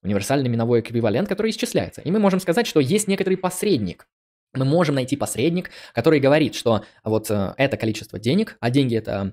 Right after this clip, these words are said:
интерсубъективная и поэтому эпистемологически объективная, э, величина, э, может быть тем самым мерилом удовольствия, потому что действительно удовольствие — это что-то субъективное, что непонятно как обнаруживать,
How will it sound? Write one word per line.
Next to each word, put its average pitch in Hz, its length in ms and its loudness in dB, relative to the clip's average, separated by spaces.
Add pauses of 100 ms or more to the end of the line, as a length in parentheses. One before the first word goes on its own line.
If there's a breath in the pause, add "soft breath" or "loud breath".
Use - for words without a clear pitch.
(120)
интерсубъективная 123 960 -2
и 107 160 -2
поэтому 107 340 0
эпистемологически 117 600 -6
объективная, 104 600 -2 (180 soft breath)
э, 95 180 -6
величина, 104 480 -2 (340 soft breath)
э, 101 140 -4
может 185 420 2
быть 185 340 0
тем 165 200 -2
самым 143 500 -2
мерилом 135 680 0
удовольствия, 110 560 0
потому 101 180 -12
что 95 120 -10
действительно 113 340 -2
удовольствие — 113 440 0
это - 60 -14
что-то 117 240 -4
субъективное, 113 540 -2
что - 120 -10
непонятно 101 360 -4
как 101 180 -4 (200 loud breath)
обнаруживать, 107 580 -2